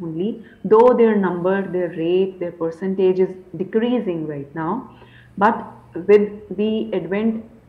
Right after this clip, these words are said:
of security feature, we have started using H T T P S, right? But few websites still exist which uses H T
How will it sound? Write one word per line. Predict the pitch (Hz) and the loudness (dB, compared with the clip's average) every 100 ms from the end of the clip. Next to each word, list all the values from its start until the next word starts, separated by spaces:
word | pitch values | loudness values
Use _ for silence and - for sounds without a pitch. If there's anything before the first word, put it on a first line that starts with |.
| - - - _ _ _ 190 | -20 -20 -20 _ _ _ -4
of | 175 - - | -4 -6 -14
security | 214 214 226 208 208 214 196 202 | -14 -4 -2 0 -2 -2 -6 -8
feature, | 156 - 185 233 - - - | -16 -8 -6 -4 -8 -20 -6
we | 202 208 | -2 0
have | 208 - | -2 -4
started | 190 185 220 220 | -4 -2 0 2
using | 208 202 208 226 233 - | 0 0 -2 -4 -4 -6
H | 180 180 - | -10 -8 -8
T | 202 202 | -4 -4
T | 196 | -4
P | 214 185 | -6 -6
S, | 175 165 - - - - | -6 -6 -10 -20 -18 -8
right? | 190 254 - - - - - | -6 -6 -10 -20 -20 -16 -2
But | 240 233 | -2 -2
few | 247 269 277 | 0 2 4
websites | 233 - 120 113 - - - | 2 2 0 0 -2 -8 -4
still | 247 254 | 0 2
exist | 214 - 196 208 - 196 | 2 -2 -4 -6 -8 -8
which | 190 - - - | -8 -10 -20 -12
uses | 196 185 190 180 202 190 | -6 -2 -2 0 0 0
H | - - | -4 -4
T | 208 | -4